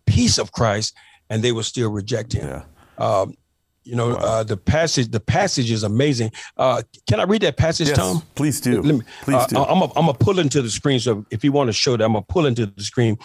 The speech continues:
Speaker 1: Uh, this is Revelation chapter, uh, chapter seven, uh, and twenty, verse seven.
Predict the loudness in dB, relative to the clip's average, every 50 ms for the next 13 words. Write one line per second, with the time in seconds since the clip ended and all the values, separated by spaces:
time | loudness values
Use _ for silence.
0 | -14 -18 -18 -8 -4 0 0 2 2 2 2 2 2 2 2 2 2 2 2 2
1 | 2 2 2 0 -2 -2 0 0 0 0 -2 -2 -2 0 0 0 0 -2 0 0
2 | 2 2 2 2 0 -4 -4 -4 -2 0 0 0 -2 -2 -2 0 0 0 0 0
3 | 2 2 2 2 2 0 -2 -2 -4 -6 -10 _ -20 -20 -20 -20 -20 -12 _ -2
4 | 0 0 0 0 0 0 0 0 0 2 2 2 2 2 0 0 2 0 0 0
5 | 0 0 0 0 0 -4